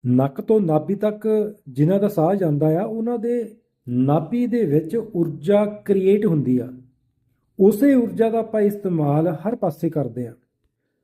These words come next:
ਹੁਣ ਵਾਹਿਗੁਰੂ ਗੁਰੂ ਮੰਤਰ ਜਪਣ ਦੇ ਨਾਲ ਨੱਕ ਦੇ ਵਿੱਚੋਂ ਜਿਹੜਾ ਸਾਹ ਜਾਂਦਾ ਆ, ਉਹ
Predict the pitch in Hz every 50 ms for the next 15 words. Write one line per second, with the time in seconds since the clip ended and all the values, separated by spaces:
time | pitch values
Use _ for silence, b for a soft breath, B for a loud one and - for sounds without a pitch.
0 | _ _ - 175 190 160 165 156 160 175 202 214 214 233 233 202 220 214 180 170
1 | 175 180 170 175 214 214 220 226 226 208 165 156 180 - - 202 202 208 208 214
2 | 208 185 165 156 147 143 151 170 180 196 196 185 - _ _ _ _ _ _ _
3 | _ _ _ _ _ _ 123 123 131 139 156 - - 233 220 247 247 214 - -
4 | - 247 240 214 233 233 247 247 - 185 165 190 226 226 208 185 180 175 196 196
5 | 202 214 220 220 180 196 196 208 220 226 220 202 - -